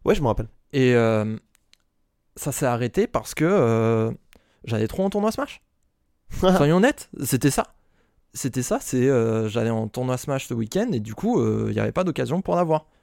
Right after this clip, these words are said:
Speaker 2: Et, euh, et du coup, elle se sentait, euh, pas
Speaker 1: Exclue.
Speaker 2: super bien de ça et,
Speaker 1: Hmm.
Speaker 2: et elle m'a dit à un moment, « Écoute, ça me pèse et tout. »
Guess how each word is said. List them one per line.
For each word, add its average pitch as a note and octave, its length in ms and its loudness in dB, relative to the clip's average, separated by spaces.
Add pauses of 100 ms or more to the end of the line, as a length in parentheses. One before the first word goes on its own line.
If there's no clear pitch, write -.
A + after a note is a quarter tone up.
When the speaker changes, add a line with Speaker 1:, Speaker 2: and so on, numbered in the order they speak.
(680)
Speaker 2:
Et, C#3 220 6
euh, A2 580 2 (640)
et A#2+ 60 -2
du A#2 100 -4
coup, A3 220 2
elle A2 160 4
se - 140 -8
sentait, A2+ 440 -4
euh, G#2+ 380 -4 (160)
pas A2 80 -4
Speaker 1:
Exclue. - 220 -6
Speaker 2:
super B2 140 4
bien E3 280 0
de D3 120 0
ça B3+ 340 0
et, A#2+ 300 2
Speaker 1:
Hmm. A2+ 280 0 (800)
Speaker 2:
et A2 80 0
elle A2 180 4
m'a G#2 540 0
dit A#2 180 -4
à A#2+ 40 -2
un A2 80 -2
moment, « A#2+ 300 0
Écoute, D3+ 220 -8
ça - 80 -6
me G#2+ 80 -8
pèse C3 300 -2
et G#2+ 40 -6
tout. » G3+ 300 -6